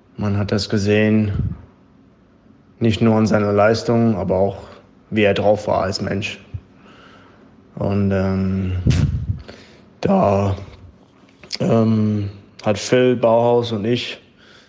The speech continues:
bei uns im Team auch sehr viel eingesetzt, dass, äh, die ihn mal angucken,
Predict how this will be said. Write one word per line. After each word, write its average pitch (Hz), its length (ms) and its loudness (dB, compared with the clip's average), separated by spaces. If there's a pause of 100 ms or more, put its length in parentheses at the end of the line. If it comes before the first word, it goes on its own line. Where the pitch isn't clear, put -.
(140)
bei 113 180 -2
uns 117 180 0
im 117 140 2
Team 123 340 0
auch 101 300 0
sehr 117 220 2
viel 117 180 0
eingesetzt, 113 720 -2 (840)
dass, 107 340 -4
äh, 107 400 0
die 107 220 -2
ihn 107 80 -4
mal 104 200 -4
angucken, 113 540 -2